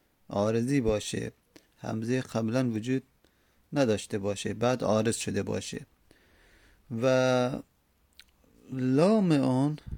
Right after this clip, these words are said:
لام الفعل آن همزه باشه یا وو یا یا. خب، پس این شروط داشته باشه.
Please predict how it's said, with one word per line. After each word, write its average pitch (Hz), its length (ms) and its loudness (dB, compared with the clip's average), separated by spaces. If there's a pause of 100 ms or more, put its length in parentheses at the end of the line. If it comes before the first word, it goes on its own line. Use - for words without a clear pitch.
(180)
لام 120 280 0
الفعل 127 460 0
آن 135 260 2
همزه 123 440 0
باشه 123 300 2
یا 110 160 2
وو 170 260 2
یا 143 120 2
یا. 101 240 0 (2000)
خب، - 60 -10
پس 143 380 -6
این 170 120 0
شروط 127 400 0
داشته 104 320 -6
باشه. 98 380 -8